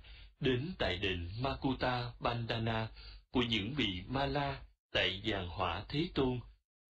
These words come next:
Khi đến xong, liền choàng áo phía một bên vai, chắp tay, đi nhiễu phía tay phải xung quanh giàn hỏa ba lần, cởi mở chân ra, và cúi đầu đảnh lễ chân Thế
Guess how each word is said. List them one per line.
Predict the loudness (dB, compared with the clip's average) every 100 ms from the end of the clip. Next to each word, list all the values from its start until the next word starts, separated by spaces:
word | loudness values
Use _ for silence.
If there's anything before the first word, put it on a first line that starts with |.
| _ 0
Khi | 2 4 2 2
đến | 0 0
xong, | 0 0 -2 -4 -12 -12 -2
liền | 0 2 0
choàng | 2 2 2 -2
áo | -2 -2 -2
phía | 2 4 4 2
một | 2 2 2
bên | 2 4
vai, | 2 2 -2 -8 _ _ -2
chắp | 0 0 0
tay, | 0 0 -4 -12 -20 -20 -4
đi | 2 2 0 0
nhiễu | 0 0 -2
phía | 2 2 4
tay | 2 0
phải | -2 -2 -2
xung | -4 0 0 2
quanh | 2 2
giàn | 2 0 -2
hỏa | -2 -2 -2 -6
ba | -4 -2 -2
lần, | -2 -2 -2 -6 -12 _ -20 -20 _ 0
cởi | 2 2
mở | 2 2 0 2
chân | 2 2
ra, | 2 2 0 -6 -18 _ _ -2
và | 2 4 4 0
cúi | 2 2 4
đầu | 2 2 0
đảnh | -2 -2
lễ | 0 0 -2 0
chân | 0 0
Thế | 2 0